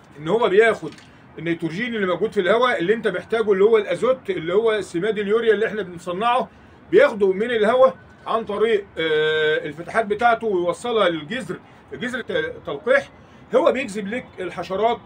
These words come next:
اللي هي زي النحل وزي اي حشره تانية مفيده، وبتمتص الرحيق، وبالتالي بت-، بتلقح لك بقيه السطح، بالذات لو انت زارع باشون، زارع حاجات من دي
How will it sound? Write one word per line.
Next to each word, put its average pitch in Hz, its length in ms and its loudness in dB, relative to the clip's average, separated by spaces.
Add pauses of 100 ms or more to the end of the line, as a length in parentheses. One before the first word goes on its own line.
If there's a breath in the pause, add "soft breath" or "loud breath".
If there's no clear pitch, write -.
اللي 170 300 2
هي 185 60 0
زي 170 100 -4
النحل 180 340 -2
وزي 160 440 -4
اي 196 400 0
حشره 185 300 -8
تانية 202 280 -2
مفيده، 165 480 -2 (440 loud breath)
وبتمتص 185 580 2
الرحيق، 208 380 0
وبالتالي 226 380 -2
بت-، 185 160 -2 (280)
بتلقح 180 460 -6
لك 180 160 -4
بقيه 202 120 0
السطح، 196 380 -6
بالذات 214 240 -6
لو 202 100 -4
انت 196 100 -6
زارع 190 240 -2
باشون، 180 340 -6
زارع 190 240 -6
حاجات 196 300 -12
من 220 160 -12
دي 208 160 -12